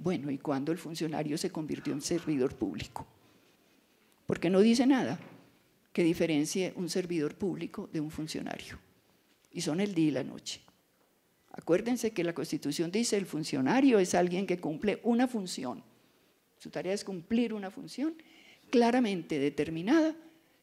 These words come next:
en la Constitución o en las leyes". Y de repente, renglón seguido, se dice, "El servidor público debe atender estas situaciones, eh, debe cumplir con esto, con aquello", y dice dos o tres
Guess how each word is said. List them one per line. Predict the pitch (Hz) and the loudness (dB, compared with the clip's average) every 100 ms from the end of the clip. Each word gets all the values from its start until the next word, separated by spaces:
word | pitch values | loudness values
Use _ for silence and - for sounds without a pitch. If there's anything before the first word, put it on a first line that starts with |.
| _ | _
en | 214 190 | 0 2
la | 156 | 2
Constitución | 170 - - 139 - - - _ _ _ - | 0 -4 -6 -6 -6 -8 -12 _ _ _ -2
o | 180 | 0
en | 147 | 2
las | - | -2
leyes". | - - - - - _ _ _ _ _ _ _ _ _ - | -6 -10 -12 -14 -20 _ _ _ _ _ _ _ _ _ -6
Y | - | 4
de | 233 | 6
repente, | 240 247 214 170 - 269 262 - - _ _ - | 8 8 6 6 2 0 0 -12 -20 _ _ -20
renglón | - 151 156 143 | -6 -4 -2 0
seguido, | 220 214 208 190 - - - _ _ - | 0 2 2 2 0 -8 -20 _ _ -4
se | 196 | -2
dice, | 185 160 185 - 160 | 0 -2 -4 -4 -4
"El | 147 | 0
servidor | 151 127 127 143 190 | -2 0 0 0 0
público | 262 196 208 220 - - - _ _ _ _ _ _ | -2 -2 -4 -6 -10 -10 -20 _ _ _ _ _ _
debe | 160 143 131 131 147 | -4 -2 0 -2 -2
atender | 156 139 135 131 139 | -4 -6 -6 -4 -6
estas | - 160 | -6 -8
situaciones, | - - 135 139 - 220 226 196 214 - - - _ | -8 -10 -8 -8 -2 -2 -2 -4 -6 -10 -20 -20 _
eh, | - 147 143 | -6 -4 -2
debe | 139 143 160 | 0 -2 -2
cumplir | 143 - 139 | -6 -6 -6
con | - 185 | -4 -2
esto, | 226 226 190 | -2 -2 -6
con | 175 156 | -6 -8
aquello", | 139 226 226 240 - - - _ _ | 0 0 2 -2 -4 -18 -20 _ _
y | - 190 196 180 | -6 -4 -4 -6
dice | 185 214 226 | -8 -2 -2
dos | 208 214 | -2 -4
o | 190 | -8
tres | 151 156 - - | -8 -8 -10 -14